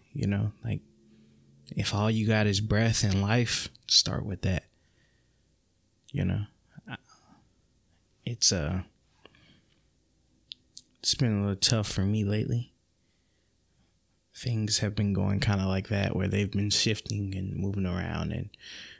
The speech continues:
nothing is certain, and it's just been tough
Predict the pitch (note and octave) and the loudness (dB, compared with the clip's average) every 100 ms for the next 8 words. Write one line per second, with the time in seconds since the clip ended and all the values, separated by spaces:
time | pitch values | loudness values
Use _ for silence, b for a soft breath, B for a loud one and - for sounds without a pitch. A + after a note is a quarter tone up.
0 | B B2 G2+ G2+ G2+ G2+ - G#2+ F2 F#2+ | B 0 0 0 2 4 4 4 2 0
1 | F#2+ G2 - - G2+ G2 F#2+ - _ _ | 0 -2 -6 -4 -2 -2 -4 -8 _ _
2 | _ _ _ _ _ _ B B B B | _ _ _ _ _ _ B B B B
3 | B B B B B _ _ _ _ _ | B B B B B _ _ _ _ _
4 | _ _ _ - - C#3 D3 D#3 A#2 G#2+ | _ _ _ -14 0 2 4 2 2 0
5 | - - F#2+ F#2+ - - | 0 -2 -2 -4 -10 -12